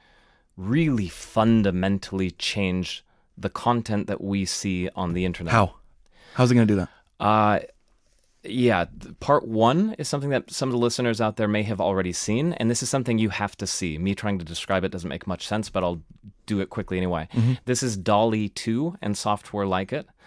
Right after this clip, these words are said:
Speaker 1: Um, it's
Speaker 2: How do I spell that? dall E two?
Speaker 1: Uh, Dall, D A L L hyphen E, and
Speaker 2: Hyphen
Speaker 1: then
Speaker 2: E?
Speaker 1: two. It's comes
Speaker 2: Two.
Speaker 1: from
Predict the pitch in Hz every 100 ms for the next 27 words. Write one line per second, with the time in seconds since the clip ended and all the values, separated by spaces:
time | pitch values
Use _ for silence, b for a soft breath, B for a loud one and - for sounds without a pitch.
0 | B B - 98 98 95 80 101 127 123
1 | 135 135 151 120 113 131 139 123 131 -
2 | 135 170 - 113 110 - 101 98 107 120
3 | 117 - _ _ _ - 107 160 180 139
4 | 131 120 123 - 113 113 - 107 - 101
5 | - 117 131 196 214 - 113 120 120 120
6 | 113 80 78 - 98 - - 110 104 110
7 | 107 98 92